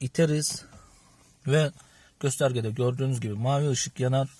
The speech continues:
Yani uzunlarımızın yandığını belirtir. Sinyal kolunu tekrar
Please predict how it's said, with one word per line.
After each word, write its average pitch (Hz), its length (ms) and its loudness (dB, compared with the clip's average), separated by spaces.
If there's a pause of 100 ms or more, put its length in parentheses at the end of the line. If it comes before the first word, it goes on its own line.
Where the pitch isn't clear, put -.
(380)
Yani 127 220 6
uzunlarımızın 123 680 -2
yandığını 135 480 0
belirtir. 117 400 -2 (880)
Sinyal 180 320 4
kolunu 120 340 0
tekrar 123 380 0